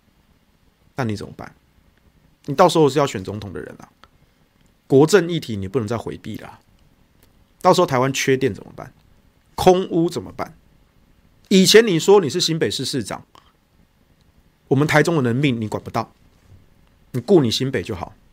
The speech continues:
是啊，你新北市长了，新北市长当然不用理我们台中人嘛。对啊，台中人就命贱嘛，对不对？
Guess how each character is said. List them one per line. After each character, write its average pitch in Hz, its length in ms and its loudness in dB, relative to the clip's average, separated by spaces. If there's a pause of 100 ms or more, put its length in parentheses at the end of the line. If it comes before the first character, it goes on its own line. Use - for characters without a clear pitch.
(340)
是 - 180 -2
啊， 139 100 4
你 120 120 -6
新 156 220 -2
北 139 80 4
市 127 140 -4
长 - 180 -12
了， - 80 -14
新 226 140 -6
北 180 80 2
市 170 140 -2
长 143 120 -2
当 165 140 0
然 135 100 -2
不 131 80 -6
用 131 140 -2
理 113 80 -2
我 117 80 -2
们 98 100 -10
台 98 120 -10
中 101 180 -8
人 - 100 -12
嘛。 - 140 -20 (640)
对 110 120 -6
啊， 90 160 -10 (120)
台 123 120 -2
中 131 140 0
人 110 80 0
就 113 100 -2
命 110 220 -2
贱 98 200 -4
嘛， - 200 -16
对 104 100 -10
不 - 20 -8
对？ 104 220 -4